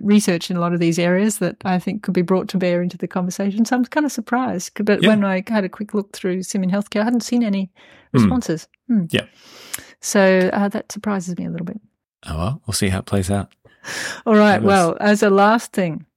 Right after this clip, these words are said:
Speaker 1: listeners to Simulcast, if you want this level of provocation and more, don't forget, come to Simulation Reconnect at Bond University, uh, Wednesday the fifteenth of November. And if you go onto the Simulcast website, website, we've got a little page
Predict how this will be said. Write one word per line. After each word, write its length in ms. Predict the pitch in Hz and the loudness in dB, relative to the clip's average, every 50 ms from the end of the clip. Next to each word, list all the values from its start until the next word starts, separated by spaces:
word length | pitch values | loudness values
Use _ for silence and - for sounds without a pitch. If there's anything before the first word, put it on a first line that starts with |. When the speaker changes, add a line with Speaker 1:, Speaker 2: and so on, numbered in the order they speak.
| _ _ | _ _
Speaker 1:
listeners 440 | 180 160 165 - - 160 - - 170 - | -8 -8 -6 -6 -8 -8 -10 -10 -12 -14
to 100 | - - | -14 -10
Simulcast, 760 | - 180 165 160 160 - - 156 151 160 - - - - - - | -6 -4 -4 -4 -6 -4 -4 -4 -4 -4 -6 -8 -10 -12 -10 -10
if 140 | 180 - - | -6 -4 -2
you 120 | 175 170 | 0 0
want 220 | 170 170 - 208 - | 0 -2 -4 -4 -4
this 280 | 190 175 - - - | -4 -4 -4 -6 -2
level 300 | - 185 185 185 185 190 | 0 2 2 4 4 2
of 160 | 185 170 - | 2 0 -2
provocation 680 | - - 196 185 190 196 - 202 196 190 196 - - 202 | -2 0 0 0 0 0 0 0 0 2 2 0 0 2
and 160 | 196 190 185 190 | 2 4 4 4
more, 340 | 202 220 233 220 190 156 - - | 6 6 4 4 2 0 -2 -2
don't 220 | - 170 165 175 - | -2 -2 -2 -2 -4
forget, 340 | - 180 170 180 175 - - | -4 -2 -2 -2 -4 -4 -4
come 180 | - 180 175 | -2 -2 0
to 120 | - 185 170 | 0 -2 -2
Simulation 560 | - 190 180 175 170 170 170 - - 185 170 | 0 0 2 2 2 0 0 -2 0 0 0
Reconnect 480 | 175 175 - - 185 180 180 - - | 0 0 0 0 0 0 0 -2 -6
at 100 | 190 - | -8 -4
Bond 240 | - 185 180 175 170 | 0 2 2 2 2
University, 560 | 180 175 175 180 180 - - 202 240 302 294 - - - - - - - - - - _ - | 2 0 0 0 -2 -2 0 0 0 0 -2 -6 -14 -14 -12 -12 -12 -14 -18 -20 -20 _ -4
uh, 600 | - 175 165 160 160 156 156 151 151 156 165 175 | 0 2 4 4 4 4 4 4 2 0 0 -2
Wednesday 540 | - 165 160 156 156 156 160 165 - - 170 | -2 -2 -2 0 0 0 0 -2 -2 -2 -2
the 80 | 156 160 | -4 -2
fifteenth 440 | - 175 165 - - 170 160 - - | -2 -2 -2 0 0 -2 0 0 -2
of 320 | 170 160 170 - - - - - | -2 -4 -4 -8 -12 -14 -4 -2
November. 540 | 185 170 160 156 165 170 180 185 233 285 - - - - - - _ _ | 0 0 2 2 2 4 4 4 2 0 -2 -8 -16 -18 -18 -18 _ _
And 400 | - 196 175 165 156 160 160 160 | -2 0 2 2 2 2 2 0
if 140 | - - 170 | -2 -2 0
you 60 | 165 | 0
go 60 | 156 151 | 0 0
onto 140 | 151 - | 0 -2
the 80 | 160 160 | -2 -2
Simulcast 520 | - - 160 151 151 - - 170 170 - | 0 0 -2 -2 -2 -4 -4 -6 -4 -4
website, 440 | - 156 160 - - - 156 151 - - - | -4 -4 -4 -4 -4 -2 -4 -4 -4 -2 0
website, 460 | 175 165 156 - - 160 151 147 - | 0 0 0 0 0 0 0 2 2
we've 140 | 170 160 160 | 0 0 2
got 120 | - 151 | 2 2
a 60 | 151 | 2
little 280 | 147 156 151 151 156 190 - _ | 2 0 0 0 -2 -4 -8 _
page 460 | - 175 156 147 147 156 - - - | -2 0 2 2 0 -2 -6 -10 -10